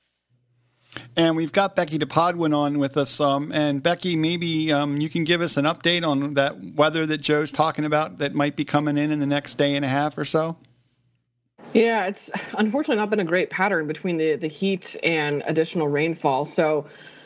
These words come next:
Speaker 2: sort of a good, good news, bad news. Um, it's been obviously really, really hot. There's been a lot of power outages. That's, I think, exacerbated a lot of these recovery efforts and placed, you know, undue stress and burden on people who may be without a home, without a roof,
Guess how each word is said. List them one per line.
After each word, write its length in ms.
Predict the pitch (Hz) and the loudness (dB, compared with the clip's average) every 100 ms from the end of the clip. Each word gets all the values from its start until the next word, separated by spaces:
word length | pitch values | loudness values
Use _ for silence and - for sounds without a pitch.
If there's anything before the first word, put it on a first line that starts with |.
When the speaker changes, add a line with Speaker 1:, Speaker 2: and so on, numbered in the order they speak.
| - | -20
Speaker 2:
sort 200 | - 226 | 2 2
of 60 | 190 | 4
a 60 | 180 | 0
good, 180 | 180 | -2
good 160 | 180 196 | 0 2
news, 240 | 202 180 | 2 0
bad 280 | 175 170 180 | 0 0 0
news. 420 | 156 143 151 170 - | 0 -2 -2 -6 -6
Um, 280 | 170 147 147 | -2 0 -2
it's 120 | 156 | -2
been 160 | 190 175 | 0 0
obviously 340 | 165 170 180 | -2 0 -2
really, 200 | 160 170 | 0 0
really 180 | 160 147 | 0 0
hot. 500 | 151 175 170 160 - | 0 2 2 -2 -4
There's 160 | 170 156 | -2 0
been 120 | 151 | 0
a 40 | |
lot 140 | 143 143 | 0 -2
of 40 | |
power 280 | - 156 160 | 0 0 2
outages. 500 | 147 156 147 151 151 | 0 0 0 0 0
That's, 320 | 156 147 - | -2 -2 -4
I 80 | - | -6
think, 160 | 147 139 | -2 -2
exacerbated 720 | 147 143 139 165 156 147 147 | 0 0 0 -2 0 0 0
a 40 | |
lot 180 | 139 143 | 0 0
of 80 | 143 | 0
these 180 | 147 | 0
recovery 400 | 147 180 156 156 | 0 0 2 2
efforts 500 | 147 147 147 143 - | 0 -2 -2 -2 -8
and 240 | - 151 139 | -4 -2 0
placed, 360 | 156 147 147 | 2 0 0
you 60 | 143 | -4
know, 200 | 143 139 | -2 -2
undue 280 | 143 147 151 | -2 0 -2
stress 340 | 147 147 143 | 0 -2 0
and 120 | 127 | -2
burden 240 | 151 147 156 | 0 0 0
on 120 | 147 | -2
people 300 | 147 139 147 | -2 0 0
who 300 | 147 147 127 | 0 0 0
may 220 | 139 139 | 0 0
be 220 | 139 143 | 0 0
without 320 | 131 139 104 98 | 0 0 0 -2
a 40 | |
home, 480 | 151 170 156 151 - | 0 0 0 -2 -8
without 240 | 90 - | -6 -4
a 60 | 98 | 0
roof, 400 | 156 151 143 | 2 0 -2